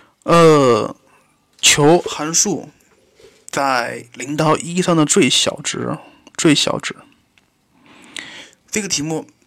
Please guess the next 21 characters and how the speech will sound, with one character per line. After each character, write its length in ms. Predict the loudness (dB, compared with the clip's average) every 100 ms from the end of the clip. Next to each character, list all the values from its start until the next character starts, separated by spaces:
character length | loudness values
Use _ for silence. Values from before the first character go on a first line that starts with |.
| _
咱 200 | -6 -6
们 100 | -2
先 220 | 0 0
把 140 | -2
G 240 | -4 -4 -4
X 180 | -4 -4
求 240 | 0 0
一 40 |
下， 340 | 0 -2 -4 -8 -20 -6
这 100 | -4
个 80 | -4
G 220 | 0 2
X 320 | 2 0 -2
就 120 | 0
等 120 | 2
于 80 | 0
F 480 | 0 0 0 0 -6 -2
X 320 | -2 0 -2
的 80 | -2
导 240 | -2 -4
数， 220 | -4 -4